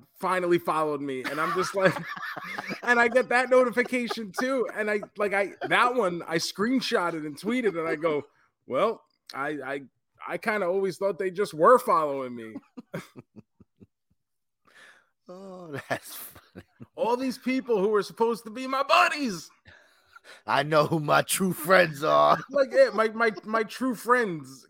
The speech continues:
Speaker 1: Kazumi and Remy LaCroix. <laughs> The people who do follow me. And those are some good names if, uh,
Speaker 2: Those
Speaker 1: if,
Speaker 2: are
Speaker 1: if, if, if you know, you know. <laughs>
Speaker 2: Uh, hysterical. <laughs>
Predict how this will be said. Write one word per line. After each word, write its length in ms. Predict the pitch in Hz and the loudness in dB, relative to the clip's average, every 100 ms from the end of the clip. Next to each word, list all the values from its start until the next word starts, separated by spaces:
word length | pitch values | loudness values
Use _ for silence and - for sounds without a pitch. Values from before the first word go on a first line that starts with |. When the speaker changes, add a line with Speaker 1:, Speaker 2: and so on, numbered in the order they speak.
| _ - | _ 2
Speaker 1:
Kazumi 640 | 196 143 202 247 233 196 | 2 4 2 2 0 0
and 160 | 170 165 | -2 0
Remy 240 | 240 233 | 0 0
LaCroix. 600 | 208 - 214 233 214 165 135 | -2 -4 -4 -2 -2 -2 -4
<laughs> 40 | - - - - - - - - _ - | -14 -14 -12 -12 -14 -18 -20 -20 _ -8
The 80 | |
people 360 | 190 220 202 220 | -6 -6 -4 -4
who 100 | 214 | -4
do 240 | 175 214 | -4 -8
follow 400 | 185 214 180 160 | -4 -2 -2 -4
me. 240 | 143 135 107 113 | -6 -10 -14 -14
And 120 | 120 | -8
those 160 | 175 185 | -6 -6
are 60 | 165 | -8
some 220 | 160 135 | -12 -2
good 180 | 190 143 | 0 0
names 460 | 190 196 127 117 | 0 0 -2 -8
if, 100 | 135 - | -10 -6
uh, 60 | 139 127 | -4 -2
Speaker 2:
Those 240 | 120 107 | -2 -4
Speaker 1:
if, 140 | 120 | -12
Speaker 2:
are 120 | - 135 | -10 -8
Speaker 1:
if, 140 | 160 143 | -6 -8
if, 80 | 127 - - - | -10 -18 -12 -6
if 160 | 170 | -6
you 100 | 165 | -4
know, 220 | 165 214 196 | -2 2 2
you 220 | 165 151 | 2 -2
know. 400 | 214 208 - 113 - _ _ - | 0 -2 -4 -12 -18 _ _ -20
<laughs> 80 | 127 123 - 110 _ 110 - 107 _ _ _ _ _ _ _ _ _ _ _ _ _ _ _ - | -20 -20 -20 -20 _ -20 -20 -20 _ _ _ _ _ _ _ _ _ _ _ _ _ _ _ -20
Speaker 2:
Uh, 420 | 233 233 226 208 - | -18 -16 -10 -10 -8
hysterical. 920 | 123 - - - - - 62 _ - | -10 -10 -14 -20 -20 -20 -20 _ -18
<laughs> 60 | - | -18